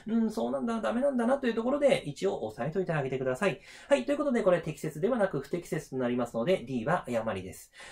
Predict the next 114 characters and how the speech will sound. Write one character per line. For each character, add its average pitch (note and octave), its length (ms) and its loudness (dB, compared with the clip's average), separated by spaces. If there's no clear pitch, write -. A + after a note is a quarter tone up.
は C#4 120 8
い、 - 140 0
と C#4 80 2
い C#4+ 40 2
う - 40 -6
こ D#4+ 60 -2
と D#4 60 -2
で G#3+ 140 4
四 D3 180 4
番 A2 200 0
が A#3 100 4
正 F#3 240 2
解 B2 220 0
で F#3 100 4
し F#3+ 80 -4
た。 G3+ 460 6
は B3 180 4
い、 C4 60 -2
で C#4 80 4
は C#4 100 8
次、 A#3+ 220 -2
最 A#3+ 240 -2
後 F3 80 0
で A#2+ 40 2
す - 80 -4
ね。 F3 220 4
問 A3+ 160 4
い F3 40 -4
百 E3+ 280 -4
番 C#4+ 120 10
で A3+ 120 6
す。 - 140 -6
行 B3 240 4
政 E4 360 -4
庁 G#3 220 4
の A3+ 180 6
監 A3 280 0
視 A#3 80 -4
指 G3+ 100 0
導 E3 160 4
及 D3+ 60 2
び C#3+ 160 -4
処 B3+ 80 2
分 A#3 240 2
な G3 120 6
ど F3 100 0
に F#3 120 -2
関 D#3+ 220 0
す D#3+ 80 -6
る D3 140 -4
次 C3 160 -4
の A2+ 100 0
記 A#2 80 -6
述 A2 160 -6
の G#2+ 120 -4
整 G#2+ 160 -2
合 G2+ 120 -4
に F#2+ 60 -8
つ G2 100 -8
い F#2 80 -8
て D3 140 -4
正 F#3 180 4
し G3 160 -4
い F#3+ 60 -2
組 C3 100 -2
み B2 60 0
合 A#2 40 -2
わ A2+ 60 -6
せ - 60 -6
を F#2+ 120 -4
選 A3+ 200 2
び C#4+ 60 -4
な C4+ 120 4
さ D4+ 100 0
い D#4 60 -2
と C#4+ 60 -4
い G#3+ 40 0
う G3 40 2
こ F3+ 60 4
と E3 60 -2
で、 G3 260 2
は D#4 80 4
い、 D4+ 80 2
こ C4 140 6
ち B3+ 140 0
ら B3+ 240 4
も B3 200 10
答 G#3+ 300 4
え G3 40 6
は E3 120 6
四 D3 240 4
番 G#3+ 160 4
で D#3+ 80 4
す。 C#3 140 -6
い D3+ 100 -6
や - 220 -6
ー、 - 40 -8
も G3 80 -2
う F3+ 40 -2
心 E3 160 -4
配 E3 100 0
に E3 60 0
な E3+ 40 0
っ E3 40 -4
ち - 80 -6
ゃ - 20 -6
い - 20 -6
ま G2+ 100 -6
す - 40 -10
よ G#2 60 -6
ね、 G2+ 60 -8
本 G2+ 140 -6
当 F#2+ 60 -4
に。 G2+ 120 -6